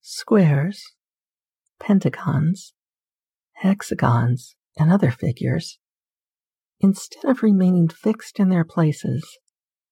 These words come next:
move freely about, on or in the surface, but without the power of rising above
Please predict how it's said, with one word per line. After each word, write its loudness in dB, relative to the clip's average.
move 2
freely 2
about, -2
on 2
or 2
in 2
the 2
surface, -6
but 0
without 2
the -2
power 0
of -4
rising 2
above 0